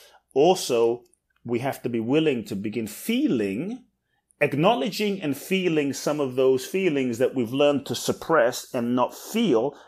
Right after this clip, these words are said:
as a way to function and survive. And we've often created a way of being in the world of, "I'll never be that way again. I'll never feel that again."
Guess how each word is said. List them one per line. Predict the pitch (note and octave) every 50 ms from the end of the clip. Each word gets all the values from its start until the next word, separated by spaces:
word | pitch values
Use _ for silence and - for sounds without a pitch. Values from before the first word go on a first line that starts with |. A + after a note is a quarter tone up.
| - _ _ -
as | C#3 C3 A#2+ B2+
a | A#2+
way | A#2 A#2+ C3 C3
to | B2 - A#2
function | - - - B2 A#2+ - - - - A2+
and | A2 G#2 G2+
survive. | - A2+ G2 A2 G#2 G#2 A2+ B2+ C3 B2+ -
And | - A#2+ A#2+ A#2
we've | B2 A2+ - - - -
often | B2 C3 - - C3+ A#2
created | - - - C#3+ C3 A#2
a | A2+
way | A2+ A#2+ C3+ C3+ A#2+
of | A2 G2 G#2 A2
being | D3+ G3 A3 A3 F#3+ D#3 C3 A#2+
in | - B2 A#2+
the | A2 G#2+
world | G2+ A2 A2+ A#2 A#2 A2
of, | A2 G#2 - _ _ _ _ _ _ _ _ _ _ _ _ _ _ _ -
"I'll | C#3 D3+
never | D#3+ F3+ G#3 G3 F3
be | C3+ A#2+ E3+ E3 C#3+
that | B2 B2+ A#2+ -
way | A#2+ A2+ G#2+ G2+
again. | F#2+ - G#2 F2 D#2 -
I'll | - C3
never | C3+ D3 F3 G#3 G3+ G3+
feel | G#3 - - - F3+ F3 F3 E3+ C#3 A2+
that | A2 A#2 A2+ G2+
again." | G2 F#2 G2 A#2 A2 G2 D#2+ C#2 -